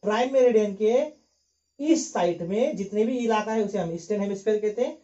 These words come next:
और इसके west side में यानी कि इस side हम इसे western hemisphere कहते हैं। तो यानी कि इससे क्या पता चलता है बच्चों, इससे ये पता चलता है कि हमारा अर्थ जो है चार hemisphere में बटा हुआ है। अगर हम equator की बात करें तो equator इसे दो hemisphere में बांटता है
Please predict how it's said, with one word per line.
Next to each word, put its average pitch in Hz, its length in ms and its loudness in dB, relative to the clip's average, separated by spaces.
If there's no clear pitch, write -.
और 220 320 2
इसके 285 360 -6
west 262 440 6
side 185 220 -2
में 147 80 -8
यानी 185 200 -4
कि 247 80 -10
इस 294 180 -10
side 247 320 -2
हम 147 160 -10
इसे 196 200 2
western 190 500 0
hemisphere 165 460 0
कहते 160 360 0
हैं। 196 360 -2
तो 185 80 -6
यानी 190 300 0
कि 240 140 -8
इससे 196 320 -4
क्या 226 140 -2
पता 233 160 -6
चलता 240 220 -4
है 226 60 -2
बच्चों, 233 220 -2
इससे 220 200 -4
ये 226 120 -2
पता 254 200 -2
चलता 240 200 0
है 226 80 0
कि 247 60 -6
हमारा 175 320 0
अर्थ 190 280 -2
जो 175 140 -4
है 226 140 0
चार 226 300 -2
hemisphere 175 380 -4
में 220 100 -6
बटा 160 200 -2
हुआ 139 260 2
है। 127 140 -12
अगर 170 180 -2
हम 226 120 0
equator 262 480 2
की 233 60 -2
बात 170 280 0
करें 233 200 0
तो 254 140 0
equator 214 440 2
इसे 214 180 2
दो 208 220 6
hemisphere 196 380 0
में 196 100 -2
बांटता 175 300 -2
है 277 260 -4